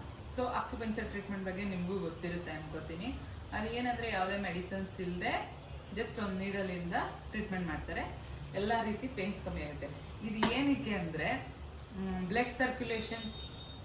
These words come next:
ಚೆನ್ನಾಗಾಗುತ್ತೆ ಅಂತ ಈ ಬಯೋಮ್ಯಾಗ್ನೆಟಿಕ್ ಮ್ಯಾಟ್ರಿಕ್ಸ್ ಯೂಸ್ ಮಾಡೋದು. ಬ್ಲಡ್ ಸರ್ಕ್ಯುಲೇಷನ್ ಚೆನ್ನಾಗಾದ್ರೆ ನಮ್ಗೆ ಯಾವುದೇ ರೀತಿ ಕಾಯಿಲೆ ಬರಲ್ಲ. ಡಾಕ್ಟ್ರು ಇದನ್ನ ಹೇಳ್ತಾನೆ ಇದ್ರು. ನಮ್ಮಮ್ಮ ಅಂತೂ ಒಂದ್ ದಿನ ಒಂದ್ ಟ್ರೀಟ್ಮೆಂಟ್ ಕೊಟ್ರೆ ಇನ್ನೊಂದ್ ದಿನಕ್ಕೆ ಇನ್ನೊಂದ್ ಕಡೆ ಪೇನ್ ಅಂತ ಹೇಳ್ತಾನೆ ಇದ್ದಿದ್ದಕ್ಕೆ ಅವರು ಇದನ್ನ ಸಜೆಷನ್ ಮಾಡಿದ್ರು.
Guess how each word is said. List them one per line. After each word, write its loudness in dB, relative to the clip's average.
ಚೆನ್ನಾಗಾಗುತ್ತೆ 2
ಅಂತ -2
ಈ 0
ಬಯೋಮ್ಯಾಗ್ನೆಟಿಕ್ -2
ಮ್ಯಾಟ್ರಿಕ್ಸ್ 0
ಯೂಸ್ -4
ಮಾಡೋದು. -4
ಬ್ಲಡ್ 4
ಸರ್ಕ್ಯುಲೇಷನ್ 2
ಚೆನ್ನಾಗಾದ್ರೆ 2
ನಮ್ಗೆ 2
ಯಾವುದೇ 0
ರೀತಿ 0
ಕಾಯಿಲೆ -2
ಬರಲ್ಲ. -4
ಡಾಕ್ಟ್ರು 4
ಇದನ್ನ 0
ಹೇಳ್ತಾನೆ 2
ಇದ್ರು. 0
ನಮ್ಮಮ್ಮ 0
ಅಂತೂ 0
ಒಂದ್ 2
ದಿನ 0
ಒಂದ್ 2
ಟ್ರೀಟ್ಮೆಂಟ್ -2
ಕೊಟ್ರೆ -2
ಇನ್ನೊಂದ್ -2
ದಿನಕ್ಕೆ -2
ಇನ್ನೊಂದ್ 2
ಕಡೆ 0
ಪೇನ್ -2
ಅಂತ -2
ಹೇಳ್ತಾನೆ 0
ಇದ್ದಿದ್ದಕ್ಕೆ -4
ಅವರು 2
ಇದನ್ನ 4
ಸಜೆಷನ್ 0
ಮಾಡಿದ್ರು. 2